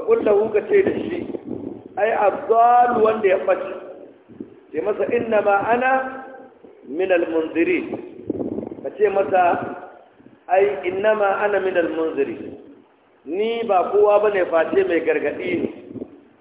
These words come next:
mai yin wa'azi ne. Dan an ka ce al-munziri, ai,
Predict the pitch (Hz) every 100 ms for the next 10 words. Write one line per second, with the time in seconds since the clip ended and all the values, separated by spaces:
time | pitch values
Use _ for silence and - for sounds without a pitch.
0 | _ _ 127 160 208 208 190 170 160 311
1 | 320 - - - - - 196 196 202 180
2 | 185 180 - 175 165 165 - 196 208 -
3 | 180 202 240 247 240 - - - - -
4 | - 190 208